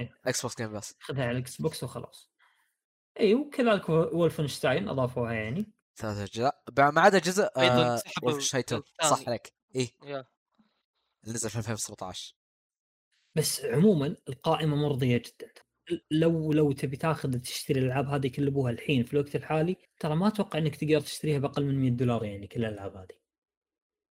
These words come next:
Speaker 2: مم.
Speaker 1: اشتري اللعبة هذه الألعاب حتى مع تنزيلات، حتى تدور تقتنص التنزيلات على ما يقولون، ما راح تقدر تاخذها بأقل من مية دولار، ثمانين، ستين يا رجل. يعني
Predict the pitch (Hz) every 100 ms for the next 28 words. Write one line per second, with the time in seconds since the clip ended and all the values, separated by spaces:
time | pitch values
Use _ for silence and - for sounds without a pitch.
0 | _ _ _ _ _ _ _ _ _ 104
1 | 107 123 - 135 127 127 127 143 147 139
2 | 131 123 127 127 117 - - 147 135 135
3 | 139 131 131 131 127 147 156 135 135 131
4 | - _ - 170 - 139 127 - 143 123
5 | 135 123 131 120 123 123 135 214 240 _
6 | _ _ _ _ _ - 233 226 - 220
7 | 214 190 220 196 185 185 180 180 170 151
8 | 143 139 135 139 135 139 135 127 - -
9 | 151 143 135 135 131 131 123 - 233 226
10 | 240